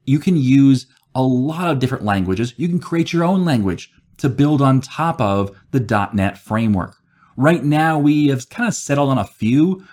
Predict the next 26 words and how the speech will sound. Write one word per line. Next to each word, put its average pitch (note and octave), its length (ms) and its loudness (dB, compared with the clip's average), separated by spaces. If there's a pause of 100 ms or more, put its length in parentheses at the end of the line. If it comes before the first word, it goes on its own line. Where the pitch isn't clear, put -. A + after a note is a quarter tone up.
(280)
We C3+ 180 4
have A#2+ 320 -2
C C#3 260 -4
sharp, C3 400 -4
we B2+ 100 -6
have G#2+ 320 0 (320)
V A2+ 340 0
B, C3+ 580 0 (260)
and C#3+ 380 2
we C#3 160 2
have A2+ 640 -4
F F#3+ 220 -2
sharp. - 400 -8 (320)
But F#3+ 180 -4
there F#3 140 2
are F3 220 -2
other D#3+ 260 0
tools B2 500 -2 (120)
out C#3 300 -2
there A2 280 -4
as G2 160 -4
well C#3+ 560 0 (200)
that - 180 -4
also B2 440 -2
run G#2+ 280 -2
off G2+ 300 -2